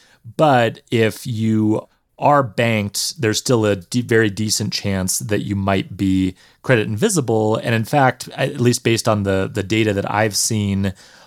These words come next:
on the, the unbanked population, I think the F D I C does a big report every couple of years on how Americans bank, where they look at sort of the rate of unbanked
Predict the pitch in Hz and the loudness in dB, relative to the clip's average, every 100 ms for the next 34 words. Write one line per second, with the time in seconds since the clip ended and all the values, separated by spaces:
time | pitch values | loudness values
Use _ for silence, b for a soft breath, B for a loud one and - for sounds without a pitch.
0 | _ 113 110 104 95 98 95 92 95 - | _ 2 2 2 -2 0 0 0 -2 -4
1 | 95 - 117 107 92 147 160 - - 101 | -4 0 0 0 0 0 0 -2 -4 -2
2 | 101 95 92 101 98 - - 104 - 104 | 0 -2 -2 -2 -2 -2 -2 -4 -2 -2
3 | 92 - 107 101 95 92 98 87 98 95 | -2 -4 -2 -2 -2 -4 -4 -2 -2 -2
4 | 90 - B B B 131 120 - 131 117 | -4 -10 B B B -2 -2 2 2 2
5 | 117 104 - 104 107 98 98 101 95 - | 0 -2 -2 -2 0 0 0 0 -2 0
6 | 104 98 98 101 101 92 95 98 95 101 | 0 0 -2 -2 -6 -4 -2 -2 -2 -4
7 | 95 95 113 110 95 - - 110 101 98 | -2 0 0 0 -4 -6 -6 -4 -2 -2
8 | 101 104 - 92 107 101 92 95 92 - | -2 -2 -4 -6 -4 -2 0 -2 -2 -6